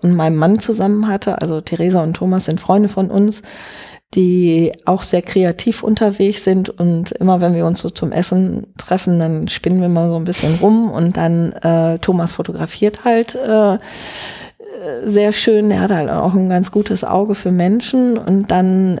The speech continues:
ist da so eine Idee entstanden, wir machen ka-, einen Kalender über Alltagsheldinnen, also über Frauen, die tagtäglich, täglich halt einen super Job machen, die, die aber auf dem Marktplatz, äh, an,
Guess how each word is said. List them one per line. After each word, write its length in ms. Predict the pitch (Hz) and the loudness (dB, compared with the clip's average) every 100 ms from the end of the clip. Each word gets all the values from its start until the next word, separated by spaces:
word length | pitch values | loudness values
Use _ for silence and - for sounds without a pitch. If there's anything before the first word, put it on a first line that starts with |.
| - - - _ | -6 -14 -18 _
ist 300 | 202 208 - | -2 -2 0
da 240 | 202 196 190 | 2 2 2
so 120 | 170 | 2
eine 180 | 175 117 | 2 0
Idee 300 | 165 170 190 | 0 0 2
entstanden, 540 | 165 196 - 185 180 | 2 0 2 2 2
wir 80 | 165 | 2
machen 300 | 175 - 175 | 0 0 -2
ka-, 160 | - 196 | -2 -2
einen 380 | 185 175 156 - | 0 2 0 -4
Kalender 560 | 185 165 170 175 160 | -2 0 2 2 0
über 200 | 170 151 | -2 -2
Alltagsheldinnen, 760 | - 175 180 - 175 165 170 165 | -2 -2 -2 -2 0 2 0 0
also 280 | 160 180 139 | -2 -2 -2
über 180 | 165 | -2
Frauen, 540 | 160 - 160 165 175 170 | -2 -2 0 2 2 2
die 260 | 180 175 - - - - | 0 -2 -6 -14 -20 -10
tagtäglich, 560 | - 202 175 185 180 - _ - | -4 -2 0 0 0 -2 _ -2
täglich 580 | 196 190 - 190 - - | 0 0 0 0 -2 -6
halt 300 | 180 185 175 | -2 0 0
einen 100 | 196 | 0
super 320 | 180 202 - 175 | 0 -2 -2 -4
Job 280 | 180 165 - | -2 -4 -2
machen, 480 | 190 202 226 220 247 - - - - - | -2 0 0 2 0 -6 -18 -18 -18 -4
die, 260 | 202 202 - | -2 0 -2
die 140 | - | 0
aber 300 | 175 185 185 | 2 2 2
auf 100 | 170 | 2
dem 120 | 180 170 | 2 2
Marktplatz, 640 | 151 - - 202 - - | 0 -2 0 0 0 -2
äh, 440 | 190 190 180 175 - - _ - | 2 2 2 0 -2 -12 _ -2
an, 180 | 190 | -2